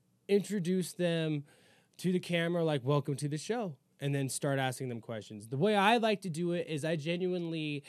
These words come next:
sit them down, I'll get them comfy, and put them on the mic, start the sound check, continue setting up my cameras. And while they're on sound check with the mic and the headphones on, and they're sitting there talking and chit-chatting with you while you're doing your cameras,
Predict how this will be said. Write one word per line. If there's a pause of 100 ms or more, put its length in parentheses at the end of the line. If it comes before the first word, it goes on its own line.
(200)
sit
them
down, (140)
I'll
get
them
comfy, (300)
and (640)
put
them
on
the
mic,
start
the
sound
check,
continue
setting
up
my
cameras.
And
while
they're
on
sound
check
with
the
mic (420)
and
the
headphones
on,
and
they're
sitting
there
talking
and
chit-chatting
with
you
while
you're
doing
your
cameras,